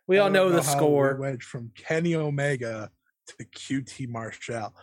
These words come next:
Speaker 2: But by the way, if it was Kenny Omega, which it won't be, that would have to be.
Speaker 1: Yeah. Oh, one hundred percent. One hundred percent. I would, I,
Speaker 2: <laughs>
Speaker 1: I would, I would also say that, look, if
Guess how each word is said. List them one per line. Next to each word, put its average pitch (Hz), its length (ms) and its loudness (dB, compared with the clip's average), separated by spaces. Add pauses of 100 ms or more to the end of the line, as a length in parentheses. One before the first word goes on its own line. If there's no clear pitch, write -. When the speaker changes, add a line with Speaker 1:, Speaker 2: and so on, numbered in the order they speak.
(140)
Speaker 2:
But 151 160 -6
by 220 240 4
the 185 80 0
way, 135 200 -2
if 113 140 -10
it 135 80 -4
was 165 380 2
Kenny 220 300 2
Omega, 220 480 2
which 139 200 -4
it 190 100 4
won't 131 260 -6
be, 104 200 -18 (1080)
that 160 300 0
would 127 100 -6
have 113 240 -8
to - 80 -18
be. 104 80 -14 (1040)
Speaker 1:
Yeah. 190 220 4
Oh, 156 200 6
one 143 140 0
hundred 131 140 -4
percent. 104 240 -10 (680)
One 151 140 0
hundred 139 160 2
percent. 110 280 -6
I 196 140 6
would, 220 140 4 (100)
I, 185 140 6 (100)
Speaker 2:
<laughs> - 80 0
Speaker 1:
I 214 180 6
would, 208 200 4
I 196 160 6
would 196 120 4
also 156 340 2
say 131 380 2
that, 117 400 0
look, 131 400 -2
if 151 280 0